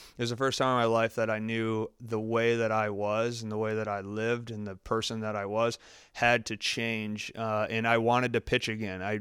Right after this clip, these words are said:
I had felt success, I tasted it,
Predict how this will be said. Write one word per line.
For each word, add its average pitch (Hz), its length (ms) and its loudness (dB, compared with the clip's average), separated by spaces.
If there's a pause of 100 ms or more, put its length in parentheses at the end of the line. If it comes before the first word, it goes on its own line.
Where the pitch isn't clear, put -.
I 110 260 -2
had 104 220 -4
felt 120 420 0
success, 131 520 -2
I 113 60 -2
tasted 117 500 -2
it, 143 180 0